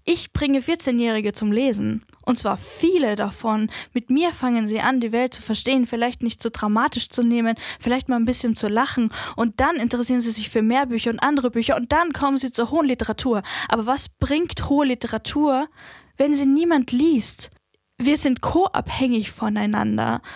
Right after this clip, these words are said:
Und darum dieses Naserümpfen, wie, wieso, wieso, wieso tut man das überhaupt? Das macht doch überhaupt keinen Sinn. Und ich kenne meine, meine Auflagzahlen. Ich weiß, wie viele Menschen ich erreiche. Und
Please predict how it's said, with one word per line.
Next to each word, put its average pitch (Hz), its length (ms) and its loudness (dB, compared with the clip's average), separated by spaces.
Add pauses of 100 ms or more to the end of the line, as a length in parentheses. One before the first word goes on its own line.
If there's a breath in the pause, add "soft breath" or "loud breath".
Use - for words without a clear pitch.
(140 loud breath)
Und 240 220 -2
darum 262 280 0
dieses 247 340 -2
Naserümpfen, 269 920 0 (1000 loud breath)
wie, 269 260 0
wieso, 311 460 2
wieso, 285 280 0
wieso 294 200 2
tut 370 240 0
man 254 140 2
das 240 160 0
überhaupt? 277 460 0
Das 240 100 -4
macht 269 240 0
doch 269 120 -2
überhaupt 269 420 -2
keinen 220 340 0
Sinn. 240 280 2
Und - 180 -8
ich - 240 -2 (360 loud breath)
kenne 262 460 2
meine, 214 560 0
meine 208 420 0
Auflagzahlen. 214 580 -2
Ich 208 120 -4
weiß, 233 300 -2
wie 240 260 -2
viele 226 560 0
Menschen 214 480 2
ich - 220 -2
erreiche. 214 600 0 (540 loud breath)
Und 220 480 0